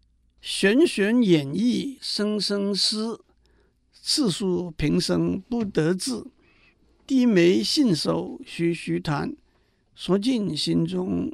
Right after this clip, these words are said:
无限事。那位弟走从军阿姨死，暮去朝来颜色故，门前冷落车马稀。老大嫁作商人妇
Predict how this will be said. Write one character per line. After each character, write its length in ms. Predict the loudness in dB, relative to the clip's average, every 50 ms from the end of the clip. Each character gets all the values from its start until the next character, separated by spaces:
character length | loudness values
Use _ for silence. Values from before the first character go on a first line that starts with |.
| -10
无 240 | -10 -6 -4 -4 -2
限 300 | -2 -2 -4 -4 -4 -4 -2
事。 300 | -2 0 0 -2 -4 -8 -14 _ _ _ _ _ _ _ _ _ _ _ _ _ _ _ _ _ _ 0
那 80 | 2 4
位 560 | 4 6 4 4 4 2 0 -4 -6 -10 _ _ _ _ _ _ _ _ _
弟 160 | 0 0 2
走 380 | 4 2 2 2 0 -4 -10 -14 -12
从 280 | -6 -2 0 0 0 0
军 360 | 0 -2 0 0 0 -2 -4 -8 _ _ _ _
阿 200 | 0 2 2 4
姨 260 | 4 2 2 0 0
死， 340 | 0 0 0 -2 -4 -6 -8 -14 _ _ _ _ _ _ _ _ _ _ _ _ _
暮 180 | 0 2 2 2
去 360 | 2 0 -2 -2 -2 -2 -4
朝 240 | -2 -2 0 0 0
来 280 | -2 -2 -4 -4 -4 -4
颜 440 | -4 -4 -2 -2 0 0 0 -2 -2
色 200 | -2 -2 -4 -4
故， 360 | -4 -4 -4 -4 -4 -6 -10 _ _ _ _ _ _ _ _ _ _
门 240 | -4 -2 0 0 0
前 260 | 0 0 -2 -2 0
冷 440 | -2 -2 0 0 0 0 0 -2 -2
落 420 | -4 -4 -4 -4 -6 -8 -12 -12
车 320 | -8 -4 -2 0 0 0 0
马 240 | -2 -2 -4 -8 -8
稀。 400 | -8 -8 -6 -6 -6 -8 -8 -10 -16 _ _ _ _ _ _ _ _ _ _ _ _
老 220 | -6 -4 -4 -4 -2
大 360 | -4 -4 -2 -2 -4 -6 -8
嫁 200 | -6 -4 -4 -4
作 300 | -4 -6 -10 -10 -8 -8
商 320 | -6 -4 -2 -2 -2 -2
人 220 | -2 -4 -4 -6 -8
妇 420 | -10 -10 -8 -6 -6 -6 -6 -10